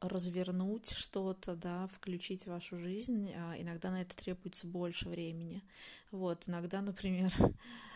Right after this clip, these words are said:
а, но это тоже там, м, насколько часто, насколько регулярно, насколько интенсивно вы готовы входить в эти изменения, да, принимать их.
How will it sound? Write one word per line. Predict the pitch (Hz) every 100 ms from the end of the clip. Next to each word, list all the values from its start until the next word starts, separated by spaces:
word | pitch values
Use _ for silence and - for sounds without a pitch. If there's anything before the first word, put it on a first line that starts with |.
| - -
а, | 190 185 180 175 170 156
но | 202
это | 202
тоже | - 220 233 202
там, | 180 175 -
м, | 175 180 - -
насколько | 180 - - 196 185
часто, | 185 196 220 -
насколько | 196 185 - 185 -
регулярно, | 180 185 180 185 214 220
насколько | 185 - 190 190 190
интенсивно | 180 185 180 - 214 302 277
вы | 180 202
готовы | 190 170 196 190
входить | 165 - 170 180 214 -
в |
эти | 175 - 170
изменения, | 180 175 170 170 165 160 160 151
да, | 160 175
принимать | - 180 170 165 165 196 202 -
их. | 165